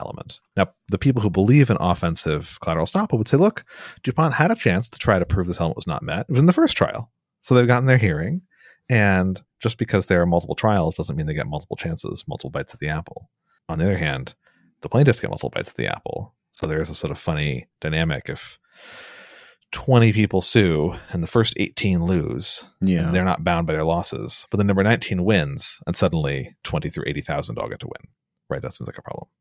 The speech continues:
Speaker 2: Yeah.
Speaker 1: So there's a, it's actually related to the issue we just talked about. So, 'cause the year after Park Lane Hosiery, the Supreme Court has to ask, does this same rule apply to the government?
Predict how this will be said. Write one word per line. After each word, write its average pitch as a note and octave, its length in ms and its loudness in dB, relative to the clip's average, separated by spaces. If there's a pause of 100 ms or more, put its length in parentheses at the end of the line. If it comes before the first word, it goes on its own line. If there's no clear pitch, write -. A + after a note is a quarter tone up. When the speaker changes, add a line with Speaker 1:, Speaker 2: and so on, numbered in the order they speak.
(300)
Speaker 2:
Yeah. F2 240 -6 (360)
Speaker 1:
So - 140 4
there's A#2 160 6
a, G2+ 360 6 (160)
it's A2 160 0
actually B2 240 2
related F2 400 0
to A2+ 60 -6
the G2 120 0
issue F#2+ 140 -2
we F2+ 80 0
just F2+ 100 -6
talked F2+ 220 -2
about. A2 260 -4 (100)
So, F2 540 2
'cause F#2+ 140 -4
the F#2 100 -2
year G2+ 160 0
after F#2 680 -2 (140)
Park E2+ 160 -8
Lane E2+ 100 -4
Hosiery, F2 560 -2 (400)
the - 80 -8
Supreme F2+ 280 -2
Court E2+ 160 -2
has E2 260 -4
to D#2 360 -2 (180)
ask, D#2+ 480 -2 (140)
does F#2 160 0
this G2 140 0
same F#2 220 2
rule F2 160 2
apply E2+ 160 0
to D2+ 40 -6
the D2+ 60 -6
government? - 580 -4